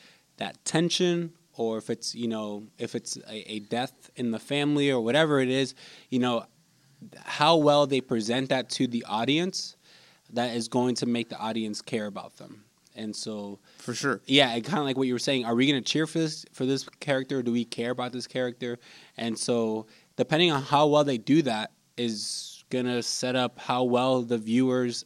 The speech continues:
Speaker 1: accept or reject this, this character as a whole. And it goes back also to kinda relating to, to that character too. So
Speaker 2: Yeah.
Speaker 1: may-, you know, maybe, you know, if you, if you lost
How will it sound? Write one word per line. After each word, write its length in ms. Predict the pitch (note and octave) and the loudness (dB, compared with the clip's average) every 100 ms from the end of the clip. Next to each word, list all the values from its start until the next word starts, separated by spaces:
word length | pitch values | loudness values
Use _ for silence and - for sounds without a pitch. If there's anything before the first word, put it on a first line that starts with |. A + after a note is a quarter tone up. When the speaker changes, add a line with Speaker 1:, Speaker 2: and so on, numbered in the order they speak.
| - | -8
Speaker 1:
accept 680 | A#2+ - - C3+ - - - - - _ _ | -6 -4 -4 -4 -6 -14 -18 -20 -20 _ _
or 200 | - C3 | 2 4
reject 540 | C3 C#3 A2 A#2+ D3 - _ A2+ | 6 4 4 2 2 -4 _ -4
this, 360 | A#2 A2+ - | -2 -2 -4
this 280 | A2 A2+ A2 | -6 -4 -4
character 480 | - A#2+ G#2+ G#2 G2+ | -6 -4 -6 -6 -8
as 160 | G2+ G#2 | -6 -6
a 80 | G2+ | -8
whole. 500 | - A2+ G2 G2+ G2+ | -6 -4 -4 -8 -10
And 200 | G#2+ G#2+ - - | -10 -10 -14 -4
it 100 | C3 | 4
goes 180 | F3 E3+ | 4 6
back 200 | E3 D#3+ | 4 4
also 200 | E3+ D3+ | 2 0
to 160 | - | -2
kinda 200 | - D#3+ | 0 2
relating 520 | C#3+ C3 B2 D#3 B2 G#2+ | 4 4 4 2 0 -4
to, 240 | - A2 | -6 -6
to 160 | - A2+ | -6 -6
that 200 | G#2 G2+ | -6 -6
character 380 | B2+ G#2 - G#2 | -8 -10 -10 -4
too. 220 | - C#3 | 2 2
So 220 | - A2 | 2 -2
Speaker 2:
Yeah. 200 | C#3 B2+ G2+ | 0 0 0
Speaker 1:
may-, 120 | C3 | 0
you 120 | C#3 | 2
know, 120 | D3+ | 4
maybe, 520 | B2+ C3+ D#3 D#3+ D3+ C#3+ - _ - - | 4 4 4 2 0 -2 -14 _ -12 0
you 140 | D3+ | 2
know, 160 | C3+ C3+ | 4 2
if 340 | B2+ C3 - | 2 0 2
you, 400 | C#3 C#3 C3+ C3+ - | 2 4 4 0 -2
if 220 | B2+ - | -4 0
you 100 | C#3 | 2
lost 560 | B2+ C3 - - - | 2 0 -2 -10 -16